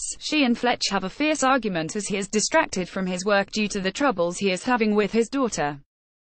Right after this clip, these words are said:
As she delivers some barbed comments his way, Fletch reacts badly and the two friends butt heads.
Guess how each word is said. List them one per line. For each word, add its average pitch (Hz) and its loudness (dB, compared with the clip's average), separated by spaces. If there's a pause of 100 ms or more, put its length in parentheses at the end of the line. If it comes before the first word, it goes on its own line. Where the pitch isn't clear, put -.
(260)
As 226 -4
she 247 0
delivers 196 2
some 190 -4
barbed 185 0
comments 202 2
his 175 -4
way, 190 2
Fletch - 0
reacts 185 0
badly 208 2
and 214 0
the 208 0
two 285 0
friends 180 0
butt 233 2
heads. 190 -2